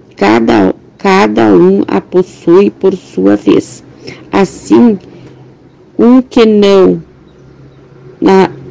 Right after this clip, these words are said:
o-, assim, um que não na tem hoje, já a teve,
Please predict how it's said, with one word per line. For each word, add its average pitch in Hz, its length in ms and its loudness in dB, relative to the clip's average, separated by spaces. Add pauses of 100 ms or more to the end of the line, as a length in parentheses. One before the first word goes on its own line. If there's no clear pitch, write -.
(240)
o-, - 120 0 (440)
assim, 185 500 0 (300)
um 233 240 4
que 208 300 -2
não 180 580 2 (420)
na 180 200 0
tem 180 520 2
hoje, 190 560 2 (120)
já 185 300 -2 (120)
a 185 140 -4
teve, 185 600 0